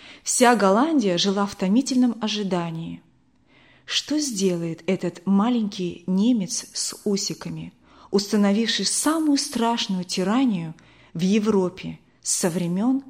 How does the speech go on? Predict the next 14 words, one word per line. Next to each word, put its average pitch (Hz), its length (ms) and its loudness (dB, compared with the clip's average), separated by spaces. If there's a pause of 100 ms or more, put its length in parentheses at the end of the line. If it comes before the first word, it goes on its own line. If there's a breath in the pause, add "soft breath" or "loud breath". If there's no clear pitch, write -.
(160)
Французской 170 720 -8
революции? 175 680 -8 (520)
Нарушит 254 600 0
он 277 320 2 (100)
нейтралитет 254 880 4
Голландии 190 800 0 (320)
или 220 200 4
нет? 196 460 -2 (1040 soft breath)
Уверения 202 540 4
правительства 196 840 -2 (520 soft breath)
успокоили 220 640 2
только 277 340 2
самых 262 600 0
легковерных. 190 1000 -4